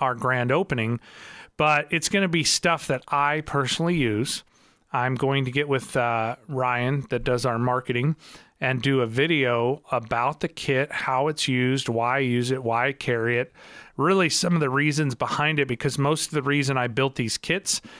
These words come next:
is because I've been stuck somewhere without whatever the piece is.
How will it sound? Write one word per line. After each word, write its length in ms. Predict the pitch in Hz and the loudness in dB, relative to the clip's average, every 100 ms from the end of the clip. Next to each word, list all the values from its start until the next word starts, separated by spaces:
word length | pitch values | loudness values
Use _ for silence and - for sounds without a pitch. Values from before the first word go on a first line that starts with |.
| - | -8
is 120 | - 123 | -6 -2
because 300 | 160 156 135 | 0 0 0
I've 160 | 127 | 2
been 200 | 147 143 | 2 0
stuck 440 | 127 - 135 131 - | 0 0 0 -2 -2
somewhere 420 | - 139 127 131 | 0 0 2 2
without 480 | 123 127 127 135 - | 2 2 2 0 0
whatever 420 | 127 131 127 131 | 0 0 0 0
the 80 | 120 | -2
piece 360 | - 147 131 135 | -2 -2 0 2
is. 320 | 139 196 | 2 0